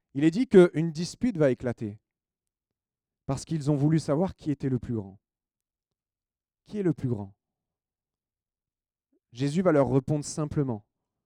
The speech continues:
en leur disant, « Mais le plus grand dans le royaume des cieux, c'est celui qui est le serviteur de tous.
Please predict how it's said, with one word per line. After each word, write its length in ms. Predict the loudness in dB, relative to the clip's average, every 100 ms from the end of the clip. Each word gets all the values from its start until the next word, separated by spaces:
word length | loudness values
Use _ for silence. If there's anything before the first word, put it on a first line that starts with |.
| _ _ _ -6
en 40 |
leur 140 | -4
disant, « 260 | -2 0 2
Mais 180 | 2 -2 _ _
le 180 | 0 2
plus 180 | 4 2
grand 280 | 4 2 0
dans 120 | 4
le 100 | 4
royaume 340 | 6 4 0
des 100 | -2
cieux, 240 | -6 -2 -4
c'est 140 | -4
celui 300 | -8 -4 -4
qui 160 | -4 -2
est 20 |
le 100 | -2
serviteur 480 | -2 -8 -8 -6 -6
de 100 | -6
tous. 440 | -10 -18 -20 -20